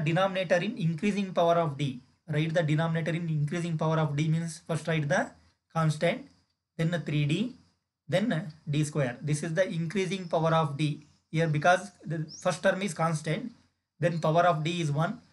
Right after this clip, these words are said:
power of two is, uh, two. Th-, therefore, that is the increasing power of d. This is the decreasing power of, uh, x, because x is two, then one, then constant.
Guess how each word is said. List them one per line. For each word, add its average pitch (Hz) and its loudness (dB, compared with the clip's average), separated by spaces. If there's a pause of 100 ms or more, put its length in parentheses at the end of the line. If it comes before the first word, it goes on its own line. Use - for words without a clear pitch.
(180)
power 165 2
of - 0
two - -2
is, 180 -2
uh, 156 0 (200)
two. 135 -2
Th-, 151 -6
therefore, 151 -2
that 156 0
is 160 -2
the 165 0
increasing 185 0
power 160 2
of 180 0
d. 139 -2 (360)
This 147 0
is 170 -2
the 185 4
decreasing 180 -2
power 170 4
of, 214 2
uh, 165 0 (400)
x, 160 -2 (100)
because 165 2
x 170 -6
is 185 -2
two, 165 -2 (240)
then 165 -2
one, 160 2 (260)
then 214 0
constant. 151 0